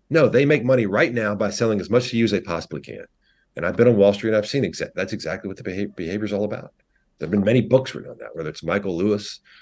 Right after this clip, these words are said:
uh, or, or, um, uh, Nassim Taleb. I mean, they've written books, like, biography, uh, biographies on just the, the personalities, and I've seen it firsthand.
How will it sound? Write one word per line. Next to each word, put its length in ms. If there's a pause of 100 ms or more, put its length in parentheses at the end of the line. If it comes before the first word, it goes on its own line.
(480)
uh, 440 (280)
or, 400
or, 280
um, 340 (720)
uh, 180
Nassim 480
Taleb. 400
I 60
mean, 180
they've 240
written 320
books, 720
like, 320 (2000)
biography, 800 (200)
uh, 500 (600)
biographies 540
on 120
just 300
the, 180
the 100
personalities, 720
and 120
I've 120
seen 160
it 80
firsthand. 580